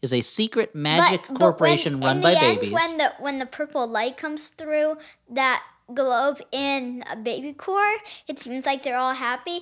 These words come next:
Speaker 2: But when it goes away, it seems like they're still all happy.
Speaker 1: No, I think they were unhappy when they were going,
Speaker 2: Oh.
Speaker 1: "Oh," they were monitoring the situation and they were unhappy
Speaker 2: Mm-hmm.
Speaker 1: about it.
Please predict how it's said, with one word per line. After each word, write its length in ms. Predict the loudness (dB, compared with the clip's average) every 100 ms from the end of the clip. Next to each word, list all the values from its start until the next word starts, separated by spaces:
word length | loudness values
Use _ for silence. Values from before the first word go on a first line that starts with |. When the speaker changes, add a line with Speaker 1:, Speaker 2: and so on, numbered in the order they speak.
| -10 _
Speaker 2:
But 80 |
when 140 | -4 -2
it 80 | -2
goes 200 | -2 -2
away, 220 | -2 -2
it 120 | -2
seems 180 | -8 -8
like 220 | -8 -8
they're 100 | -10
still 300 | -10 -8 -6
all 160 | -6 -8
happy. 360 | -10 -12 -12 -4
Speaker 1:
No, 120 | 0
I 60 | 0
think 200 | 0 0
they 100 | 0
were 80 | 0
unhappy 440 | -4 -4 -4 -6
when 120 | -6
they 80 | -2
were 80 | 0
going, 140 | 0
Speaker 2:
Oh. 580 | 0 2 4 6 4 2
Speaker 1:
"Oh," 40 | 0
they 100 | -2
were 100 | -2
monitoring 600 | -2 -2 -2 -4 -6 -6
the 40 |
situation 560 | -6 -8 -6 -6 -8 -10
and 60 |
they 60 | -8
were 60 |
unhappy 340 | -8 -8 -8 -8
Speaker 2:
Mm-hmm. 80 | -8
Speaker 1:
about 140 |
it. 80 | -12